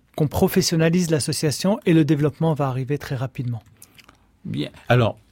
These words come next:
Speaker 2: j'ai dit en début de notre entretien qu'il y a des valeurs partagées par l'ensemble des scouts, euh, de par le monde. Il vous arrive, euh, j'imagine, de participer à des jamborées, à des rassemblements,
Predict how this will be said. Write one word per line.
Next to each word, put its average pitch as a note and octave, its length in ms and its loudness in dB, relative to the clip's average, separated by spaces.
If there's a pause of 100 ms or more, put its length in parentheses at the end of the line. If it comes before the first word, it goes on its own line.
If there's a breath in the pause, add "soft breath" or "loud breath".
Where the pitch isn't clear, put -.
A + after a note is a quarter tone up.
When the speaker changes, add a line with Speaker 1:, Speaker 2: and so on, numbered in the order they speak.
(360)
Speaker 2:
j'ai A#2 240 -4
dit A2+ 240 2
en G#2 100 2
début G2+ 420 -2
de G2 160 -6
notre G2+ 300 -8
entretien G#2+ 600 -2
qu'il F#2+ 280 -6
y G2+ 60 0
a F#2+ 60 2
des G2+ 160 -2
valeurs A2 440 2
partagées G#2+ 520 -2
par F#2+ 240 -2
l'ensemble B2 880 0
des G2+ 160 -4
scouts, - 420 -4 (280)
euh, F2+ 280 -2
de G2 140 -2
par G2+ 240 -2
le G#2+ 140 0
monde. F#3 380 0 (360 soft breath)
Il G#2 80 -4
vous G#2+ 240 0
arrive, A2+ 400 0
euh, F#2 760 -2
j'imagine, F#2+ 680 -2
de G2 160 -4
participer - 720 -8
à G2 80 -4
des G2 140 -8
jamborées, G2 840 -4
à G2 80 -8
des F#2 120 -12
rassemblements, F#2 960 -10